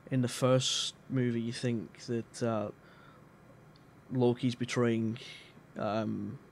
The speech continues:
his family because he's, he's really a frost giant and stuff. But I think in the end, you, you,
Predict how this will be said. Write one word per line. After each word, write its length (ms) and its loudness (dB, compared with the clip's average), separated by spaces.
his 140 -4
family 440 2
because 360 -2
he's, 200 -6
he's 300 -6
really 220 -2
a 60 -2
frost 360 -2
giant 320 -2
and 140 -2
stuff. 420 -4
But 200 0
I 60 -2
think 140 2
in 80 4
the 160 2
end, 220 0
you, 100 -2
you, 140 -4